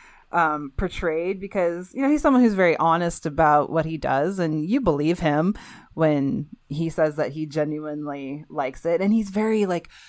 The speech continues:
cool and, like, suave and, like, all he, you know, he can, like,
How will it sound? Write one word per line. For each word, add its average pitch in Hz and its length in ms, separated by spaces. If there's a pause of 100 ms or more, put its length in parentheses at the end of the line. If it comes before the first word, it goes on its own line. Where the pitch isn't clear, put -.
(520)
cool 196 800
and, 156 380
like, 139 440 (120)
suave 175 1040
and, 156 200
like, 143 420
all 170 360
he, 165 180
you 208 340
know, 190 300
he 185 160
can, 156 420
like, 151 320